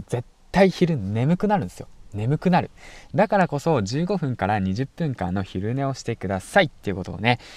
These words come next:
えーっと、話していきたいなと思うんだけど、そんなことね、みんな知ってると思うんですよね、大概。うん、知ってると思う。うん、知ってると思うけど、知らない人のために、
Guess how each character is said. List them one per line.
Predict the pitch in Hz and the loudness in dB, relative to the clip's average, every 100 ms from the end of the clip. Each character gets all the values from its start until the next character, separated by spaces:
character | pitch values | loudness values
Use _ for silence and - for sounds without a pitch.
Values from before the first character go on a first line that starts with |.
| - | -14
え | - 95 | -4 -2
ー | 92 | -2
っ | _ - | _ -4
と、 | 90 90 101 95 | 0 0 0 -2
話 | 95 110 104 - | -2 -4 -4 -6
し | |
て | - | -10
い | |
き | - | -8
た | 110 | -6
い | 90 | -4
な | 98 | -4
と | 87 | -2
思 | 113 233 | 0 0
う | |
ん | |
だ | 180 87 | -2 -4
け | |
ど、 | 95 104 - - - | 2 4 2 -6 -8
そ | 208 | -4
ん | 247 | -2
な | 277 | -2
こ | 277 | -4
と | - | -6
ね、 | 92 | -4
み | 90 165 | -4 -2
ん | |
な | 185 | -2
知 | - 123 | -4 -12
っ | |
て | - 330 | -6 -4
る | 339 | -4
と | |
思 | 262 | -4
う | 92 | -6
ん | |
で | |
す | - | -8
よ | |
ね、 | - | -12
大 | - - | -10 -10
概。 | - - - | -12 -14 -10
う | |
ん、 | 92 - 107 | -8 -8 -12
知 | - | -14
っ | |
て | - 254 | -2 -2
る | |
と | 269 | 0
思 | 90 - - - | -4 -6 -14 -10
う。 | |
う | |
ん、 | 90 - | -10 -10
知 | - | -16
っ | - | -12
て | - | -2
る | 247 | -2
と | 247 | 0
思 | 202 | -2
う | 190 | 0
け | 165 | -2
ど、 | 139 | -2
知 | 131 | 0
ら | 156 | 0
な | 185 | 0
い | |
人 | 190 190 | 0 0
の | 143 | 2
た | 110 | 0
め | 101 | 0
に、 | 123 | 0